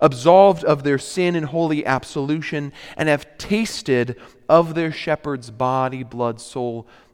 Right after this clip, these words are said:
and divinity in the Holy Eucharist. On his right are you and me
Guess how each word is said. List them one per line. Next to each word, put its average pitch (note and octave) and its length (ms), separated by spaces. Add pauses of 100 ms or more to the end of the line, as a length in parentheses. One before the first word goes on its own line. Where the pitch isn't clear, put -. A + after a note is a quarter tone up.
and A#2+ 180
divinity A#2+ 520
in A2+ 340
the A2 120
Holy A2+ 300
Eucharist. G#2 1040 (3750)
On B2 220
his A#2+ 260
right A2+ 560 (2250)
are A#2+ 120
you B2+ 460
and G#2+ 220
me B2 340